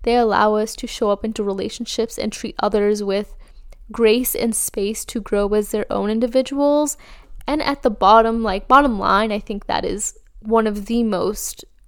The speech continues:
important ways in which we can continue to grow as individuals ourselves, but also grow and have fulfilling relationships with other people.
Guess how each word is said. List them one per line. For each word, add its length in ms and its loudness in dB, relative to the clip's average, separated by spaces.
important 640 -6
ways 340 -2
in 140 -6
which 200 -2
we 60 -12
can 180 -6
continue 440 -6
to 100 -10
grow 480 2
as 200 4
individuals 680 0
ourselves, 640 -2
but 220 -8
also 560 0
grow 600 2
and 100 -10
have 560 -6
fulfilling 760 -2
relationships 840 -6
with 260 -6
other 220 -6
people. 540 -12